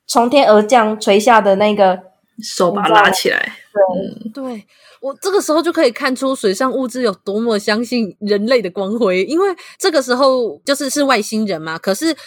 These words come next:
Speaker 3: 真正说忠实，你，你不用去做那一些别人要你做的事情的是地球人，这，这个时候自己自愿想要醒来的也是有八成以上的地球人，就是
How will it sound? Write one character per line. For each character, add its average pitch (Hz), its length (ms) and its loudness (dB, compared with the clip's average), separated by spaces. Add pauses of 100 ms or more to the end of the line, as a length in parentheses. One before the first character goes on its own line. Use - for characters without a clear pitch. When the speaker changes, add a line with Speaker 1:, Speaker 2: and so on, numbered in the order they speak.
(200)
Speaker 3:
真 294 220 -2
正 254 320 -2 (260)
说 247 400 2
忠 240 300 -4
实， 190 180 -8
你， 170 200 -8
你 220 80 -2
不 226 100 -4
用 294 160 0
去 302 160 -2
做 247 240 -2
那 233 160 -2
一 - 20 -2
些 226 220 -4
别 208 220 -2
人 180 160 -4
要 208 140 0
你 151 120 -10
做 190 180 -6
的 165 120 -4
事 214 120 -8
情 170 160 -10
的 147 240 -8
是 294 200 -6
地 254 160 -4
球 156 260 -6
人， 156 220 -8 (240)
这， 339 120 -2
这 349 160 0
个 277 120 0
时 220 160 -6
候 240 160 0
自 302 180 -4
己 170 220 -8
自 262 260 -6
愿 220 320 -2
想 180 180 -6
要 208 140 2
醒 165 240 -8
来 147 220 -6
的 156 180 -8 (180)
也 190 180 -2
是 233 340 -2
有 185 180 -2
八 233 260 -2
成 180 220 -8
以 175 100 -10
上 190 180 -8
的 175 100 -6
地 185 160 -10
球 143 220 -12
人， 131 220 -18
就 285 140 -6
是 339 240 -6